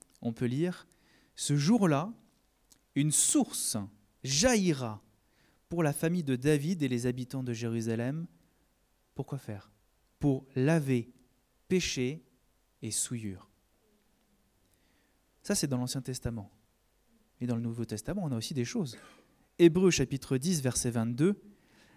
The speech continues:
Approchez-vous donc avec un cœur sincère, une foi inébranlable, le cœur purifié d'une mauvaise conscience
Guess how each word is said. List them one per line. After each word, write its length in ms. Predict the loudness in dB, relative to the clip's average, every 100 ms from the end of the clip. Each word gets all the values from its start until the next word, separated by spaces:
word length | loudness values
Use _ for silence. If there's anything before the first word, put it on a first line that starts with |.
| -20 _
Approchez-vous 640 | -2 0 0 2 0 0
donc 480 | 4 4 4 0 -6
avec 300 | 0 0 2
un 120 | 0 2
cœur 260 | 2 4
sincère, 760 | 4 2 2 2 2 0 -4 -14 -4
une 120 | -2
foi 320 | 4 4 4 2
inébranlable, 920 | 6 6 6 4 4 4 2 -2 -4 -12 -20 -20 -20 2
le 160 | 8 8
cœur 360 | 8 4 4
purifié 400 | 0 0 2 2
d'une 160 | 2 4
mauvaise 380 | 6 6 6 4
conscience 800 | -2 -2 0 0 0 0 -4